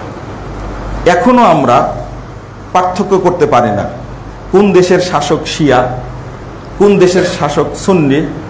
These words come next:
এটা আমরা এখনো বলতে পারি না। আর এর প্রভাবটা এত বেশি, ওই তখন থেকে শুরু হয়েছে দশই মুহররমের লাঠি খেলা। আপনারা যারা মুরব্বী তারা বুঝেন, আমরা ছোটতে দেখছি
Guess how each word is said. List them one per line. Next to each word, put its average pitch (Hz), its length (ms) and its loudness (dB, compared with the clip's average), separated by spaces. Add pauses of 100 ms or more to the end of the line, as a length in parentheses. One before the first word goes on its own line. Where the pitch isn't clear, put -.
(260)
এটা 196 180 4
আমরা 165 200 4
এখনো 160 260 2
বলতে 135 280 0
পারি 95 240 -2
না। - 100 -8 (1300)
আর - 120 2
এর 226 140 4
প্রভাবটা 202 480 2
এত - 340 2
বেশি, 170 380 2 (800)
ওই 170 180 -2
তখন 208 280 4
থেকে 233 200 4
শুরু 214 240 4
হয়েছে 196 220 6
দশই 170 340 2
মুহররমের 160 480 2
লাঠি 143 280 0
খেলা। 123 280 0 (3000)
আপনারা 175 260 2
যারা 156 500 4
মুরব্বী 139 360 2
তারা 120 220 0
বুঝেন, 123 480 -2
আমরা 151 200 2
ছোটতে 185 400 2
দেখছি 135 440 0